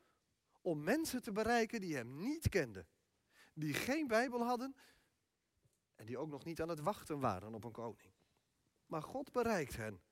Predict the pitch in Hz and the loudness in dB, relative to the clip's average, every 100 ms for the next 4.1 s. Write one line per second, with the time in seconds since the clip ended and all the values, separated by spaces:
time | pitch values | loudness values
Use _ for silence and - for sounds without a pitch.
0 | _ _ _ _ _ _ _ _ 160 247 | _ _ _ _ _ _ _ _ 2 4
1 | 294 359 - - _ _ _ _ _ _ | 2 -4 -6 -16 _ _ _ _ _ _
2 | _ 165 165 - 294 - 254 254 254 240 | _ -2 -2 0 -2 2 2 4 2 -2
3 | 220 202 269 269 220 143 151 143 123 98 | -4 0 0 2 -2 -4 -4 0 0 -2